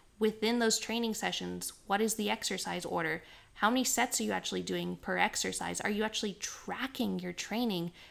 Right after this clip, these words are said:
There's so many different variables at play, and that's why it's really good if you can just get someone that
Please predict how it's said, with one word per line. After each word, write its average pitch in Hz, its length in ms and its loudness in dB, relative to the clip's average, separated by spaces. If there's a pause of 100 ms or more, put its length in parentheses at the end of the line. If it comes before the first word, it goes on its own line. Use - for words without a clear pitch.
(140)
There's 226 200 4
so 247 280 4
many 247 200 2
different 202 440 -6
variables 196 840 0 (180)
at 202 180 2
play, 220 420 0 (120)
and 202 280 2 (220)
that's - 160 -4
why 208 80 2
it's 208 140 -2
really 202 160 2
good 208 180 0
if 196 200 -6
you 190 80 -4
can 196 140 -4
just 190 200 -2 (340)
get 233 180 2
someone 104 500 4 (180)
that 196 200 2